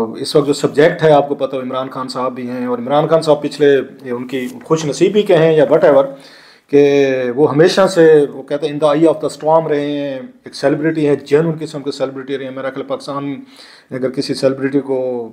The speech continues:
कोई genuine celebrity रहा है, जो अभी तक, अगर सेवेंटी से ऑनवर्ड देखें, तो more than fifty years जो है, वो अभी तक ये कौम जो है या लोग जो हैं, वो उन्हीं के उसमें charisma में, उनमें गिरफ्तार हैं, one way the other। बहुत सारे लोग उनको, उनको like करते हैं, मसीहा समझते हैं। अब एक,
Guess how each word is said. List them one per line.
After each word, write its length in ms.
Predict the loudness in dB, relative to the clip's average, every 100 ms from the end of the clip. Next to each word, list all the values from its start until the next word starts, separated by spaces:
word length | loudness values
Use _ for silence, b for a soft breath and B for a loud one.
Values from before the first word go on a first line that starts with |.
| -18 -16
कोई 120 | -2
genuine 280 | 2 4 4
celebrity 440 | 4 2 2 2 0
रहा 400 | 2 4 6 4
है, 260 | 0 -6
जो 60 | -12
अभी 200 | 2 4
तक, 400 | 4 2 -2 -18 _
अगर 120 | -8 -6
सेवेंटी 400 | -4 -4 -4 -6
से 140 | -4
ऑनवर्ड 360 | -2 0 0 0
देखें, 380 | 0 0 -4 -8 B B B B _
तो 80 | 0
more 220 | 2 4
than 180 | 2 -2
fifty 220 | -2 0
years 280 | 4 4 6
जो 200 | 4 2
है, 120 | 4
वो 100 | 4
अभी 160 | 2 2
तक 520 | 0 0 2 2 2 -4
ये 60 | -10
कौम 360 | -2 2 2 2
जो 120 | 2
है 160 | 4
या 60 | 2
लोग 340 | 4 2 2
जो 120 | -2 -8
हैं, 100 | -6
वो 100 | -8
उन्हीं 280 | -6 -6
के 160 | 2 2
उसमें 320 | 2 -2 -6
charisma 400 | -2 0 2 0
में, 420 | 2 0 0 -2
उनमें 280 | -6 -10 -10
गिरफ्तार 480 | -6 -4 2 4 4
हैं, 80 | 2
one 180 | 2 2
way 160 | 0 -2
the 80 |
other। 340 | -2 -4 -6 -2
बहुत 200 | -2 0
सारे 140 | -4
लोग 200 | -6 -8
उनको, 380 | -10 -6 -8 -8 B B B -12
उनको 200 | -2 2
like 320 | 6 4 4
करते 280 | 2 2 0
हैं, 100 | 0
मसीहा 320 | 0 4 4
समझते 420 | 2 0 -2 0
हैं। 60 | 2
अब 140 | 4
एक, 460 | 2 2 0 -2